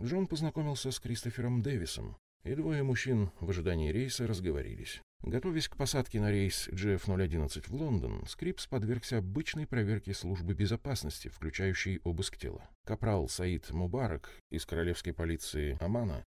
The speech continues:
обнаружил в карманах два пакета, обмотанных красной тесьмой. Подумав, что там может быть взрывчатка, он позвал на помощь инспектора Саида Сабейта.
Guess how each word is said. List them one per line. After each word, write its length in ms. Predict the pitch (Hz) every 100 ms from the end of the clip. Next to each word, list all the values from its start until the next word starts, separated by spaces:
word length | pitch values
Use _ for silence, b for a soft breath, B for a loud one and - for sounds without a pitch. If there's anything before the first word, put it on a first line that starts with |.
| _
обнаружил 540 | - 80 110 320 143 135
в 80 |
карманах 480 | - 131 127 120 113
два 280 | 90 101 101
пакета, 600 | 90 - 87 - 127 104
обмотанных 600 | 90 85 87 92 110 104
красной 420 | - 82 78 95
тесьмой. 480 | - 92 - 60 - - _ _ _ _ _ _ -
Подумав, 420 | - 120 165 160
что 140 | - 147
там 160 | 139
может 320 | 135 135 123 104
быть 220 | 113 87
взрывчатка, 640 | 85 107 - 160 139 -
он 160 | 53 69
позвал 340 | 90 92 104
на 100 | 95
помощь 320 | 104 113 98
инспектора 480 | 98 - 107 - 101
Саида 440 | 98 98 98 98 98
Сабейта. 580 | 107 107 113 - -